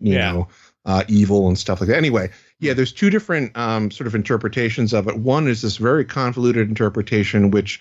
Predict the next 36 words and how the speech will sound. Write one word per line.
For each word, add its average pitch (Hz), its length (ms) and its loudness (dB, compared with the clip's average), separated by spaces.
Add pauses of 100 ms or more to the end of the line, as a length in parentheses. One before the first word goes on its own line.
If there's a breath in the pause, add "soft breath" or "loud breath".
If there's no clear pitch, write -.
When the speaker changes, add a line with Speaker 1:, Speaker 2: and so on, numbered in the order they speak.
(340 soft breath)
Speaker 1:
<laughs> - 180 -2
sort 139 260 -2
of 131 80 -4
equates, 120 600 -4 (300)
you 113 140 0
know, 104 160 4
what 104 180 0
is 101 120 0
put - 280 -12
down 120 360 0
in 107 100 2
the 101 60 2
Vedas 107 380 2
as 92 120 -8
normal 123 400 4
years, 107 540 2 (380)
um, 101 500 -2 (280)
as 107 200 -2
being, 107 600 2
you 110 120 -2
know, 101 300 2
uh, 98 420 0 (360)
holy 123 420 2
god 113 360 0
years, 110 520 0
which, 104 320 -4
you 110 160 -2
know, 98 420 2
uh, 98 420 2 (360)
makes 117 540 2
it, - 100 -8
stretches 127 440 -2
it 107 100 2
out 101 260 0
so 101 260 -2
that 101 260 0